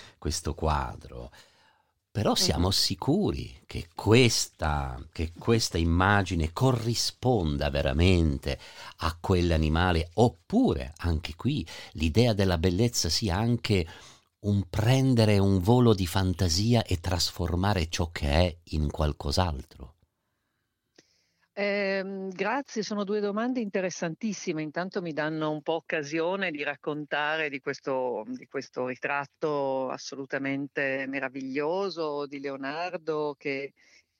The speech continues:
Speaker 2: eh, da cui siamo partiti e che dà il titolo al libro proprio perché è forse l'opera più, più celebre, più rappresentativa.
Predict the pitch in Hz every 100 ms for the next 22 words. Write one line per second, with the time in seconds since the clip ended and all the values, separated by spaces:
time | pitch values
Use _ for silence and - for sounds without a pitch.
0 | _ _ - 151 131 120 127 139 147 214
1 | 202 196 165 151 160 175 214 220 - 180
2 | 156 170 147 147 143 160 165 156 160 143
3 | 156 147 143 135 131 143 135 131 _ 143
4 | 135 - 143 135 139 - 165 180 185 151
5 | - 156 139 139 - 139 127 - 139 135
6 | 131 - 160 - 170 180 170 143 139 135
7 | 151 139 - 139 139 139 - 143 170 139
8 | 123 110